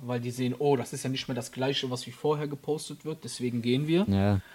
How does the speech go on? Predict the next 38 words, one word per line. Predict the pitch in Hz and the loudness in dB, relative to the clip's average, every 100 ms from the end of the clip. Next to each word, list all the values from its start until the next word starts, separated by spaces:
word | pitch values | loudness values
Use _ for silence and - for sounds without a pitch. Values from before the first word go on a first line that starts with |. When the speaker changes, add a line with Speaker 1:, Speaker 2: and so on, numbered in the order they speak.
| - | -8
Speaker 1:
So, | 120 120 | 0 2
und | 110 | 2
ich | 92 | 0
hab, | 131 104 | 0 2
Speaker 2:
Ja. | 135 | 2
Speaker 1:
äh, | 131 127 120 | 4 4 2
selber | 135 135 | 4 4
schon, | 127 135 131 131 | 2 2 4 4
äh, | 127 123 | 2 2
damit | 123 127 | 2 2
gerechnet, | 127 131 139 135 | 2 2 2 0
dass | 123 - | -2 -4
auf | - | -4
jeden | 131 | -2
Fall | 131 131 120 | 2 2 0
sogar | 123 127 | 0 -2
ein | 123 | -2
paar | 127 | -4
Tausend | - 147 131 113 | 0 0 2 -2
noch | 113 | -2
gehen | 120 117 | -2 0
werden, | 110 110 120 170 - - | -2 -2 -2 -4 -6 -2
ja, | 117 95 | 2 4
Speaker 2:
Mhm. | 110 - _ | 2 0 _
Speaker 1:
bis | 127 143 147 | -6 -4 -2
ich | - | 0
dann | 135 | 0
diese | 131 120 | 0 -2
feste | - 143 - | -2 -4 -4
Community | 131 127 135 135 117 | -6 -2 -2 -2 -4
habe, | 104 110 | -6 -6
weil | 107 | -8
viele | - 170 170 | -8 -4 -2
haben | 147 151 | -2 -4
diesen | 135 135 | -6 -8
zwanzig | - 143 139 - | -6 -8 -8 -6
achtzig | 208 - - - | -6 -6 -10 -10
Account, | 120 127 120 113 | -6 -4 -4 -6